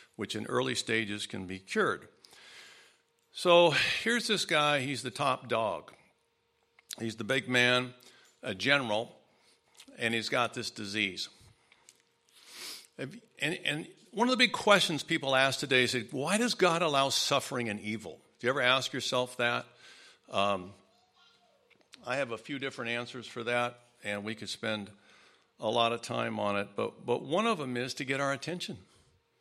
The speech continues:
You ever haven't, you ever notice that when things are going right, our attention tends to be other than God? But when you're on your back,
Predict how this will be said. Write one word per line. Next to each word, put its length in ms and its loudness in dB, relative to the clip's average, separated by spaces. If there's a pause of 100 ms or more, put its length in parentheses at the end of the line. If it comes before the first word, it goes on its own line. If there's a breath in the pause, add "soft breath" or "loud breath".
(680 soft breath)
You 140 -2
ever 120 0
haven't, 380 0
you 120 0
ever 160 2
notice 320 0
that 100 -6
when 140 -6
things 280 -2
are 60 -6
going 260 -4
right, 360 2
our 140 0
attention 500 -8
tends 340 -8
to 140 -10
be 260 -6
other 300 -4
than 180 -8
God? 400 -4 (1120 soft breath)
But 300 0
when 160 -2
you're 180 -2
on 240 -2
your 160 -6
back, 560 -4